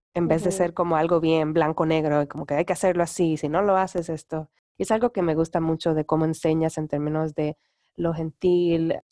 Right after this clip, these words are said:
Speaker 1: el no juicio, el, el poder tomar a cualquier padre o madre donde esté y ayudarlos
Speaker 2: Ujú.
Speaker 1: de ahí a seguir, no
Speaker 2: Ujú.
Speaker 1: hacerlos sentir como que no hiciste esto, no hiciste aquello,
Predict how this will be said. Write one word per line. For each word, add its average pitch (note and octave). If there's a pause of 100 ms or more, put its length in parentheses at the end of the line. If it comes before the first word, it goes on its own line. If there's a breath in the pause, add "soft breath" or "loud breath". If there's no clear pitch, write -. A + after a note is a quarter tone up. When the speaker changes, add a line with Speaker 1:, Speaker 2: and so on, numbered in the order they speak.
(120)
Speaker 1:
el D#3+
no E3
juicio, E3+
el, D3+
el D#3
poder D#3
tomar E3+
a F3
cualquier E3
padre E3
o D#3
madre E3
donde D#3
esté G#3 (240)
y F3
ayudarlos E3+
Speaker 2:
Ujú. -
Speaker 1:
de F#3
ahí D#3+
a E3
seguir, D#3+ (160)
no E3+
Speaker 2:
Ujú. F#3+
Speaker 1:
hacerlos F3+
sentir F3
como E3+
que D3+
no D#3+
hiciste A#3+
esto, A3
no G3+
hiciste G#3
aquello, F#3